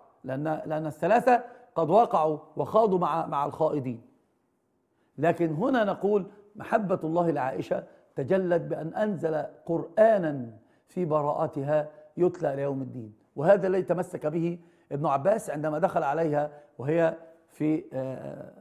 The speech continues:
لحظات الموت، قال لها: "أبشري، أنت حبيبة النبي، والنبي لا يحب إلا طيبا، بل أنت حبيبته في الدنيا والآخرة، وأنت زوجته في الدنيا والآخرة".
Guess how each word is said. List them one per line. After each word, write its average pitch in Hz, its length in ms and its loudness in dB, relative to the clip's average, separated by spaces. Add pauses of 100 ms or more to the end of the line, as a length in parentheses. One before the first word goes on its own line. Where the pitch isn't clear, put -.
(360)
لحظات 143 440 0
الموت، 190 440 0 (260)
قال 190 280 4
لها: 196 220 2
"أبشري، 156 460 -2 (420)
أنت 165 240 -2
حبيبة 170 500 0
النبي، 151 500 0 (260)
والنبي 151 480 -2
لا 160 120 0
يحب 156 440 -4
إلا 156 220 -2
طيبا، 127 460 -8 (640)
بل 147 120 -2
أنت 202 220 0
حبيبته 214 520 -2
في 151 60 -4
الدنيا 220 300 2
والآخرة، 202 540 2 (160)
وأنت 160 260 -4
زوجته 139 440 -2
في 110 80 -8
الدنيا 139 280 -4
والآخرة". 127 440 -8